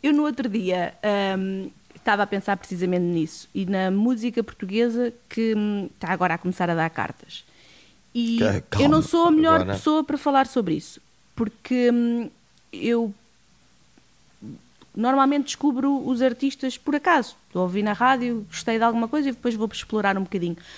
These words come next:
Speaker 1: Não sou aquela pessoa que, ao abrir um artigo como o Viriatada, vai tentar conhecer cada um daqueles artistas que ali estão.
Speaker 2: Hum.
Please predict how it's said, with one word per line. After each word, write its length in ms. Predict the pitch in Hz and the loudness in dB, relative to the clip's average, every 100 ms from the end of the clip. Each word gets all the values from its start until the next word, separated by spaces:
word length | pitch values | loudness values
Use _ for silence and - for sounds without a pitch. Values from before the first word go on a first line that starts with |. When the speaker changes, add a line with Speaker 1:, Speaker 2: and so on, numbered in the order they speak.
| - | -4
Speaker 1:
Não 200 | 240 262 | 0 2
sou 220 | 254 330 | 2 2
aquela 300 | 330 302 285 | 2 2 0
pessoa 480 | 269 - - 240 262 | 0 -4 0 2 2
que, 420 | 294 - 240 170 - - - | -2 -4 -2 -2 -6 -18 -2
ao 140 | 196 | 2
abrir 260 | 214 247 302 | 4 4 4
um 100 | 330 | 4
artigo 320 | 302 - 214 | 2 0 -4
como 200 | - 214 | -2 0
o 20 | 220 | 0
Viriatada, 720 | 240 254 233 233 240 240 285 - - - - | -2 0 0 2 2 2 -2 -8 -20 -20 -6
vai 380 | 202 247 302 311 | 2 4 4 4
tentar 540 | 294 285 269 277 302 | 2 2 4 2 2
conhecer 480 | - 277 269 285 302 | 2 0 0 -4 -4
cada 260 | - 269 | -2 2
um 300 | 269 285 302 | 4 4 2
daqueles 340 | 269 262 269 254 | 0 -2 -2 0
artistas 400 | 247 262 254 247 | 0 -2 -4 -4
que 80 | 233 | -4
ali 160 | 220 | -4
estão. 340 | 208 - 156 170 | -4 -6 -8 -4
Speaker 2:
Hum. 220 | 131 123 | 0 0